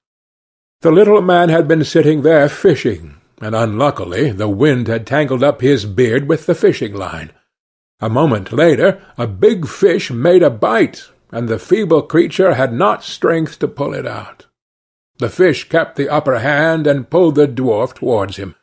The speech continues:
He held on to all the reeds and rushes, but it was of little good, for he was forced to follow the movements of the fish,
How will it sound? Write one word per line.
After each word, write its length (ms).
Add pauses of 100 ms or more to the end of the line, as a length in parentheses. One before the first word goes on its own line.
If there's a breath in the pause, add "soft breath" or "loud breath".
(340)
He 100
held 320
on 260
to 140
all 220
the 120
reeds 460
and 140
rushes, 420 (200)
but 140
it 140
was 180
of 160
little 320
good, 520 (260)
for 180
he 80
was 200
forced 420
to 100
follow 380
the 120
movements 460
of 160
the 120
fish, 560